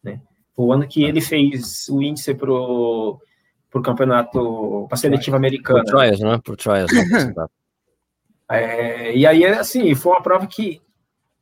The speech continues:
Speaker 1: tava muito forte. O se-, o terceiro colocado foi a melhor marca dele. Ele tinha
Speaker 2: É.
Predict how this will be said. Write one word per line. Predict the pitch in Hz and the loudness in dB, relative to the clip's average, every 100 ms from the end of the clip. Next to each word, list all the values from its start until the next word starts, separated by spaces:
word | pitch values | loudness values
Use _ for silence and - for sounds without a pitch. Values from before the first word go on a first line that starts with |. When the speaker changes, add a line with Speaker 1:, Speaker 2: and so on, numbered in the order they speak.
| _ | _
Speaker 1:
tava | 190 269 233 | 2 2 2
muito | 208 - | 0 -4
forte. | - 220 - 170 165 | -2 0 0 -6 -6
O | 165 | -6
se-, | 170 196 | -4 -2
o | 196 202 196 | -2 -2 -2
terceiro | 208 190 - 254 | -2 0 0 -2
colocado | - 220 180 - 196 254 - 147 117 - | 0 0 0 0 0 0 -2 -6 -8 -14
foi | - - 196 | -8 -2 0
a | |
melhor | 196 190 254 | 0 0 -2
marca | 240 226 202 | -2 -2 -2
dele. | 143 139 185 294 - _ _ - | 0 0 0 -6 -10 _ _ -4
Ele | 131 | -2
tinha | 165 - | 0 0
Speaker 2:
É. | 185 | 0